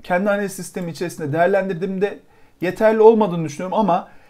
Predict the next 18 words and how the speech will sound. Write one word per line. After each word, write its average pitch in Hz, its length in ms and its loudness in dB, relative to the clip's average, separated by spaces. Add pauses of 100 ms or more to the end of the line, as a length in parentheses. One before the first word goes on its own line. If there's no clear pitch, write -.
(140)
gelecek 220 400 0
hafta 190 280 0
arkadaşlar 175 640 -2
bu 175 480 -4
tekrardan 190 640 0
yukarı 180 460 -6
doğru 170 280 -4
test 175 280 -10
etmemiz, 160 480 -8 (100)
e, 139 40 -10
mümkün 143 640 -6
gözüküyor. 185 480 -6 (600)
Şöyle 143 480 -4
düzgün 151 260 -10
çizgilerle 139 540 -6
çekelim. 135 460 -8 (3000)
Şöyle 147 540 -12
bir 131 280 -8